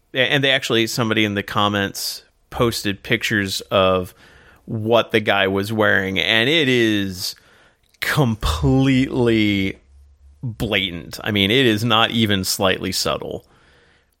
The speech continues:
It's, I mean, it's swastikas in, and other white nationalist logos. So, uh, yeah, it's,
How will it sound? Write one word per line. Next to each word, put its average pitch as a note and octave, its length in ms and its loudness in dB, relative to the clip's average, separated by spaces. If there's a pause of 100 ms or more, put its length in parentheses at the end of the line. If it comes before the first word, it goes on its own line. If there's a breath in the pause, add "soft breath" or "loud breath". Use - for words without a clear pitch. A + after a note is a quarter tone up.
(260)
It's, A2+ 640 -2 (140)
I A2 80 0
mean, G#2+ 180 2
it's B2+ 300 0
swastikas A2+ 1500 2 (140)
in, G2 640 0
and F2+ 340 -4
other G#2 300 0
white G2 460 -2 (720)
nationalist F#2+ 800 -2
logos. F2+ 600 -2
So, F2+ 560 0
uh, F2 360 0 (840 soft breath)
yeah, A2 760 0
it's, C3 280 -2